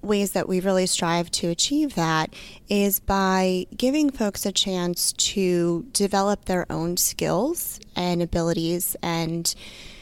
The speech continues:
you know, that goes for leadership skills as well as for trying new things. So,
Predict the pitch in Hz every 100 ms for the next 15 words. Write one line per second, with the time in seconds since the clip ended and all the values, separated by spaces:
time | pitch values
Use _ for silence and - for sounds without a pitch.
0 | - - 254 240 226 214 226 214 202 -
1 | - - - 202 185 175 185 196 208 254
2 | - - 233 240 294 294 208 196 190 185
3 | 185 185 185 - - 185 185 180 180 180
4 | - - - 202 190 190 180 170 196 190
5 | 165 - 214 - 220 - 202 190 190